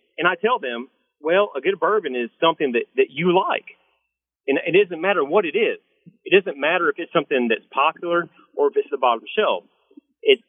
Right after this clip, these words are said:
find what you like, experiment, taste all that you can, find what you like,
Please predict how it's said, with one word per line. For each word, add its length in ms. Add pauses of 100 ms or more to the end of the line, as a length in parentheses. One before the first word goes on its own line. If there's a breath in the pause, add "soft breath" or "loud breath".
find 240
what 160
you 260
like, 340 (360)
experiment, 840 (300)
taste 220
all 240
that 120
you 140
can, 340
find 160
what 80
you 180
like, 240